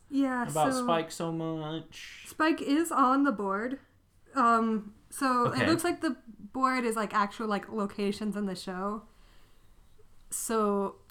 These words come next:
Speaker 2: Oh, where's he at?
Speaker 1: so he's, like, sitting on Twilight Sparkle's back
Speaker 2: Oh,
Speaker 1: in
Speaker 2: he's in
Speaker 1: the
Speaker 2: the middle of the board.
Speaker 1: Yeah, he's in, like, the middle, like, in the big
Speaker 2: Oh, let me squint
Speaker 1: picture.
Speaker 2: real hard.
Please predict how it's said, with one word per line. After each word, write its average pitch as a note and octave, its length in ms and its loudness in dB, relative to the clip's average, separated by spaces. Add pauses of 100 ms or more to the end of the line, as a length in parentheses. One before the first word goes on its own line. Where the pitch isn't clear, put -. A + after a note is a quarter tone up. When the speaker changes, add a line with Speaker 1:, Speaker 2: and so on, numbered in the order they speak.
Speaker 2:
Oh, C3+ 80 -2
where's C3+ 300 0
he A#2+ 140 -2
at? G2+ 260 -6
Speaker 1:
so C4 160 -2
he's, D4 260 2
like, A#3+ 260 0
sitting G#3+ 320 -2
on G3 320 0
Twilight F#3+ 380 -6
Sparkle's - 440 -10 (300)
back - 280 4
Speaker 2:
Oh, D#3 280 12
Speaker 1:
in - 100 4
Speaker 2:
he's D3+ 160 4
in C#3+ 140 6
Speaker 1:
the A#2+ 80 6
Speaker 2:
the A2 60 4
middle C3+ 420 4
of A2+ 120 4
the A2+ 60 0
board. G#2 440 0
Speaker 1:
Yeah, G3+ 80 2
he's C#4 240 0
in, D4 120 0
like, A#3+ 200 0
the A#3 80 -2
middle, A3 320 2
like, G3+ 180 0
in G#3+ 60 0
the G3+ 80 2
big G3 320 -2 (120)
Speaker 2:
Oh, B2+ 140 -2
let A#2+ 160 -2
me A2+ 100 0
squint - 420 -2
Speaker 1:
picture. G2 220 -6
Speaker 2:
real G2+ 220 -6
hard. G#2+ 520 -4